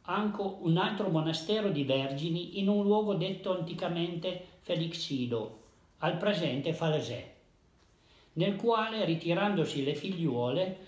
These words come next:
che s-, desideravano servire Dio, erano governate dai padri dei monasteri di Pagni." Secondo il Muletti, l'erezione del, che il re longobardo fece del monastero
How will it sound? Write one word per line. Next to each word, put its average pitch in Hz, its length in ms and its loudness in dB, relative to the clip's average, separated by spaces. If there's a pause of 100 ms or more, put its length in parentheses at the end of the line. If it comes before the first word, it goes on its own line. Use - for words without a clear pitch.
(160)
che 180 160 -2
s-, 160 180 -4
desideravano 175 960 2
servire 165 640 0
Dio, 151 600 -2 (200)
erano 139 500 2
governate 165 760 0
dai 156 160 2
padri 151 440 -2
dei 139 200 0
monasteri 135 640 -4
di 120 100 -6
Pagni." 98 500 -10 (520)
Secondo 240 720 2
il 165 100 0
Muletti, 165 500 0
l'erezione 190 520 0
del, 139 260 0 (380)
che 160 100 -2
il 165 160 4
re 165 380 2
longobardo 156 580 2
fece 165 340 -4
del 131 160 0
monastero 143 760 -4